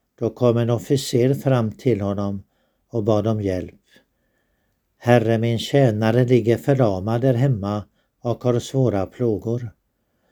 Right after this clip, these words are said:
Jesus sade, "Ska då jag komma och bota honom?" Officeren svarade,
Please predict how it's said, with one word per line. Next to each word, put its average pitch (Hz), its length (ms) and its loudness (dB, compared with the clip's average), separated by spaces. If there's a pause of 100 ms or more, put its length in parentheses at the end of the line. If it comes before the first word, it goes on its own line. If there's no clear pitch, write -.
(280)
Jesus 110 560 0
sade, 101 520 -4 (440)
"Ska 123 480 0 (220)
då 123 220 2
jag 113 340 -2
komma 101 540 -4 (220)
och 107 180 -6
bota 113 380 -4
honom?" 92 440 -10 (960)
Officeren 113 840 2
svarade, 107 720 -2